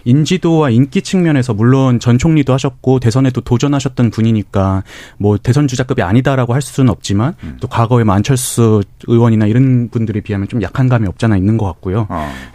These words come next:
Speaker 1: 두 번째로 지금 그룹이 없잖아요, 거의. 지금 보면은 원칙과 상식 분들과 함께 한다고는 하는데,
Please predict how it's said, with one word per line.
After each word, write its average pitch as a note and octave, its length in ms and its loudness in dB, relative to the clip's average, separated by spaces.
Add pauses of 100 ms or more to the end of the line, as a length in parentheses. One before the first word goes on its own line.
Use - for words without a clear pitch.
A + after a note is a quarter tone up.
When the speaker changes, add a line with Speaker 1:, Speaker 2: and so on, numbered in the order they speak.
Speaker 1:
두 C#3+ 100 -2
번째로 D#3+ 280 0
지금 C3 300 0 (320)
그룹이 F3+ 360 0
없잖아요, A#2+ 560 -2
거의. G2 320 -6
지금 A#2+ 240 -2
보면은 A#2 340 0
원칙과 A#2 340 -2
상식 D3+ 300 -2
분들과 B2 360 2
함께 F#3+ 260 0
한다고는 D3+ 440 0
하는데, A2 460 0